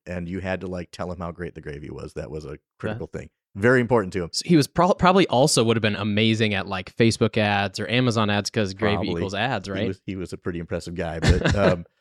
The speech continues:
Speaker 1: but, but he was the gravy guy. Uh, but if you go down south, well, I, I also lived in the deep south for a long time, and it's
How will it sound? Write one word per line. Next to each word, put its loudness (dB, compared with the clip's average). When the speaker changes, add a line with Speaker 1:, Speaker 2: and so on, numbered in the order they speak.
Speaker 1:
but, 4
but 6
he 8
was 6
the 4
gravy 4
guy. 0
Uh, 2
but 4
if 0
you -4
go 4
down 0
south, -2
well, -2
I, -8
I -4
also -6
lived -4
in -8
the -4
deep -8
south -6
for -6
a -2
long -6
time, -8
and -6
it's -8